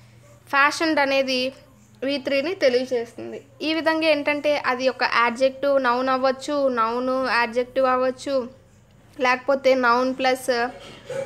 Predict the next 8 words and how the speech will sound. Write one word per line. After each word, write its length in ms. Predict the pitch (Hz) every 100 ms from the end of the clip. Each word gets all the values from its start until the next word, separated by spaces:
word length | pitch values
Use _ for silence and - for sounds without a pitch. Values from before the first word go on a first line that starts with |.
| -
వీ 140 | 247 269
త్రీ 240 | 254 277
అవ్వచ్చు, 440 | 262 254 269 269
లేదంటే 420 | 269 247 247 254 277
ఈ 140 | 311
విధంగా 360 | 311 320 339 330
అనమాట. 340 | 269 254 247
ఒక 280 | 247 254